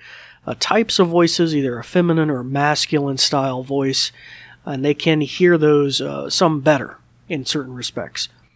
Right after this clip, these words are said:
Now, before I delve deep into that <laughs> end of the pond, I'd like to welcome our new listeners to the Echo Tips Podcast.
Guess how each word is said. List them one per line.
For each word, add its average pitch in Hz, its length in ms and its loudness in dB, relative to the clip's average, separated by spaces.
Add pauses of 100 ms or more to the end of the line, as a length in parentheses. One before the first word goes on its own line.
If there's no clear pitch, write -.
(540)
Now, 160 100 4
before 240 320 2
I 196 120 4
delve 175 500 2
deep 214 300 -6
into 190 240 4
that 165 180 2
<laughs> - 0 -
end 185 220 6
of 160 80 2
the 156 100 2
pond, 151 460 0
I'd 135 200 -8
like 151 280 -2
to 156 200 -2
welcome 147 400 -2
our 135 140 -6
new 156 220 0
listeners 175 560 -2
to 165 80 -4
the 143 120 -2
Echo 143 220 -2
Tips - 340 -6
Podcast. 147 760 -2